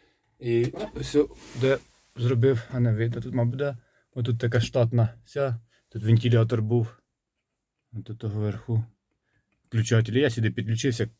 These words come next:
о-, акуратно завів, тобто вверху включається в мене. А, світло можна включити. О, що це? О, світло, бачите? Отут о, два включателя. Сюди вентилятор, така ще квадратна була така сама штучка, типу вентилятор якийсь должен стояти був.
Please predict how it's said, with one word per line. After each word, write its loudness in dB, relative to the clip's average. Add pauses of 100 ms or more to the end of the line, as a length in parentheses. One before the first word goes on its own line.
о-, -8
акуратно -2
завів, 0
тобто -2
вверху 0
включається 2
в 2
мене. 6
А, -2
світло 2
можна 4
включити. -4 (520)
О, -6
що -2
це? -2
О, 0 (680)
світло, 2
бачите? -2 (680)
Отут -4
о, 4
два 4
включателя. 0
Сюди 0
вентилятор, 2
така -6
ще -4 (680)
квадратна -2
була -2
така -4
сама -4
штучка, -4
типу -2
вентилятор 0
якийсь -6
должен -6
стояти -6
був. -6